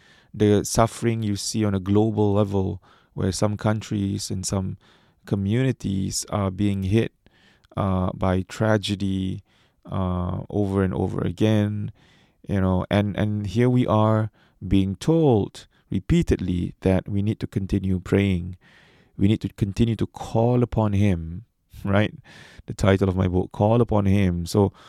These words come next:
why, why do I continue calling upon Him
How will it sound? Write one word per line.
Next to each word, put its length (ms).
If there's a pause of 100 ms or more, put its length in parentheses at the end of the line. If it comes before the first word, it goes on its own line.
(160)
why, 300
why 340
do 120
I 100
continue 460
calling 380
upon 240
Him 520